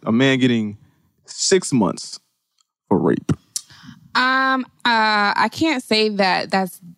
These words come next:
Speaker 2: unjust, but I'm going to say that he should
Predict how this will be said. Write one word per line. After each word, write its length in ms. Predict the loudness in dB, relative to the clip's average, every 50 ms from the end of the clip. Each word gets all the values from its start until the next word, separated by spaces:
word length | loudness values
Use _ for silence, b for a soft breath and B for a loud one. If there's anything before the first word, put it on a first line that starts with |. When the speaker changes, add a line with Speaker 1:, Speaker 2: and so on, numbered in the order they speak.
| _ _ 0
Speaker 2:
unjust, 760 | 2 2 2 2 0 2 2 2 2 2 0 -4 -4 -4 -4 -2 0
but 300 | 2 2 2 4 2 0 0
I'm 280 | 0 0 0 0 -2 -2
going 280 | 0 0 2 2 0 -2
to 100 | -6 -8
say 280 | -2 0 2 2 2 2
that 400 | 0 0 2 2 0 -2 -4 -8 _ _ _
he 240 | -4 0 2 2 2
should 260 | 2 -2 -4 -4 -6